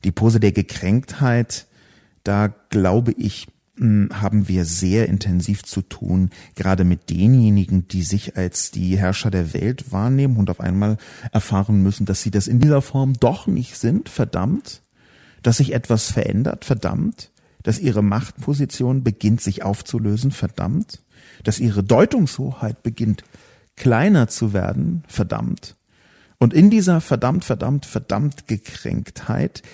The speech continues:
ist es natürlich ungleich schwieriger, auf einmal immer noch Widerspruch zu bekommen. Jetzt reicht's aber dann wirklich. Ich möchte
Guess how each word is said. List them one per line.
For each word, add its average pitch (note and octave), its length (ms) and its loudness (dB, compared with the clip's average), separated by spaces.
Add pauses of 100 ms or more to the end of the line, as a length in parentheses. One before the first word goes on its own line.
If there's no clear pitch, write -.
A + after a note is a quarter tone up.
ist - 140 2
es D#3+ 140 0
natürlich B2 500 0
ungleich - 680 -4
schwieriger, C3 760 -4
auf - 160 -6
einmal G#2 300 0
immer G#3+ 260 0
noch E3+ 180 0
Widerspruch - 480 -6
zu - 140 -14
bekommen. - 400 -12 (580)
Jetzt - 540 2
reicht's D3 320 -6
aber C3+ 160 -4
dann A2+ 240 0 (280)
wirklich. - 640 -6 (800)
Ich - 160 -2
möchte C3 420 2